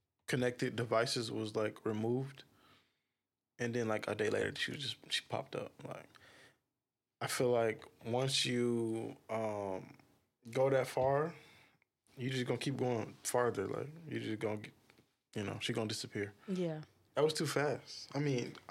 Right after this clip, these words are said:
Speaker 1: I'm glad she's safe. But
Speaker 2: It was very
Speaker 1: I ain't gonna say it
Speaker 2: fast.
Speaker 1: like that.
Speaker 2: No, I'm very
Speaker 1: Conspiracy pe-, you know, conspiracy
Speaker 2: Yeah.
Speaker 1: brain.
Speaker 2: I'm very glad she's safe. Absolutely. Um, just cu-, I just feel like,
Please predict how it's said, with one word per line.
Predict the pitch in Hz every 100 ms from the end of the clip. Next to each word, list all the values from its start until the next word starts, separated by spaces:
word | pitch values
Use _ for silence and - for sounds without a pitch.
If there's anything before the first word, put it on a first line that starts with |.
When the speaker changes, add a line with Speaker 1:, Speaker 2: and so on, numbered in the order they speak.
| -
Speaker 1:
I'm | 110 110
glad | 113 110
she's | - -
safe. | - 101 98 - _
But | -
Speaker 2:
It | 214
was | 190
very | 175 175
Speaker 1:
I |
ain't | 120
gonna | 113
say | - 113
it |
Speaker 2:
fast. | 92
Speaker 1:
like | 90 -
that. | 104 - - - - -
Speaker 2:
No, | 202 170 -
I'm | 196
very | 190 220
Speaker 1:
Conspiracy | 233 175 160 - 127
pe-, | - 127 - -
you | 120
know, | 113 -
conspiracy | 113 - 131 196
Speaker 2:
Yeah. | 165 151
Speaker 1:
brain. | 107 113 - -
Speaker 2:
I'm | 233 233
very | 247 262
glad | 233 214 214
she's | - 202
safe. | 180 160 160 -
Absolutely. | 190 190 - 185 170 160 156 - -
Um, | 170 160 156 151 156 156 - - - _ _ _ _ - - _ - 185
just | 202 208 208
cu-, | - - - _ -
I | 196
just | 196 -
feel | 190
like, | 185 170